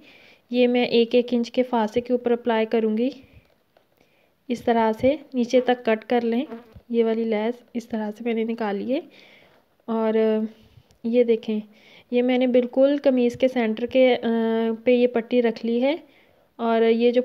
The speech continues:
फूल है मैं इस तरह से नीचे रखने के बाद इसे सिलाई गुजारूंगी। एक, एक इंच के फासले के ऊपर मैंने ये सारे फूल जो है वो अटैच करने हैं।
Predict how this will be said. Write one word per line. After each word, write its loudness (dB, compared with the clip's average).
फूल 4
है 2
मैं 0
इस -6
तरह -2
से 0
नीचे 2
रखने 0
के 2
बाद -4
इसे 2
सिलाई 2
गुजारूंगी। 0
एक, 4
एक -2
इंच -2
के 0
फासले -2
के -2
ऊपर 0
मैंने 0
ये 2
सारे 2
फूल 0
जो 0
है 0
वो 0
अटैच -4
करने -2
हैं। -4